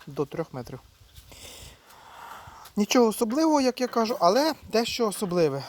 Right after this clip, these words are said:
Е, власник не планує використовувати фрезу, тому це, е, адаптер, який гартується з коробкою передач. Коробка, м, передач, е, стає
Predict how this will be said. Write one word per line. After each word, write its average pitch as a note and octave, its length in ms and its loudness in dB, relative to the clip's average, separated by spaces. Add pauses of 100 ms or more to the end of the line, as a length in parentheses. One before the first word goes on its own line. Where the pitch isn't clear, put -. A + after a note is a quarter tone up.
Е, D3 240 -2
власник F#3 440 0
не F3 80 0
планує F3+ 300 -2
використовувати E3+ 600 -4
фрезу, B3 380 0 (520)
тому C4+ 320 2 (920)
це, A3 400 4
е, D3+ 360 2
адаптер, G3+ 380 2
який F3 220 -2
гартується F3 640 0
з C#3 80 -6
коробкою D#3+ 440 2
передач. F#3 480 0
Коробка, E3+ 440 0
м, D#3 280 -6
передач, D#3 500 0
е, C#3 340 -4
стає F#3 440 -2